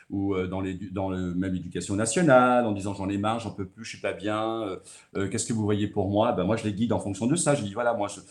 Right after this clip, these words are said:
ce que je vois, c'est, c'est comme ça, euh, moi je vois que dans votre enfance, vous aimiez peut-être les animaux, donc peut-être travailler sur les énergies des animaux, euh, euh, faire des médecines parallèles. » Et là, je les, et là, je suis avec eux pendant, euh, deux, trois ans en consultation, hein, bien sûr. Et en fin de compte, ils se réalisent.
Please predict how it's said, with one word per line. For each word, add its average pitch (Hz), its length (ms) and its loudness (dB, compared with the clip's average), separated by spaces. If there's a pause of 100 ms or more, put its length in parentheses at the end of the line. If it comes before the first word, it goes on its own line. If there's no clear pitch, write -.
(120)
ce - 100 -18
que 113 80 -2
je 98 80 0
vois, 110 320 8
c'est, 98 240 0
c'est 95 160 -6
comme 147 160 2
ça, 123 400 2
euh, 131 120 0 (280)
moi 110 100 0
je 110 60 0
vois 117 140 0
que 120 100 -4
dans 104 120 2
votre 104 220 0
enfance, 127 300 2
vous 101 160 -2
aimiez 104 220 2
peut-être 104 300 -4
les 101 140 0
animaux, 143 400 8
donc 113 180 2
peut-être 104 220 -2
travailler 107 300 2
sur 107 140 -2
les 95 100 0
énergies 101 260 -2
des 101 160 -6
animaux, 135 540 6
euh, 107 100 2 (320)
euh, 107 120 6
faire 117 160 2
des 107 80 2
médecines 110 300 2
parallèles. » 143 500 6
Et 104 60 0
là, 143 180 8
je 170 120 0
les, 123 160 0
et 113 40 2
là, 147 160 6
je 139 120 -2
suis 117 180 -2
avec 101 260 0
eux 151 100 4
pendant, 107 480 0
euh, 92 40 -10
deux, 92 140 -8
trois 92 300 -2
ans 127 220 0
en 92 120 -6
consultation, 90 680 -10
hein, 131 160 -8
bien 85 80 -16
sûr. - 200 -14 (680)
Et 110 160 4
en 101 60 4
fin 104 120 0
de 101 40 0
compte, 196 160 4
ils - 60 0
se - 60 0
réalisent. 147 540 6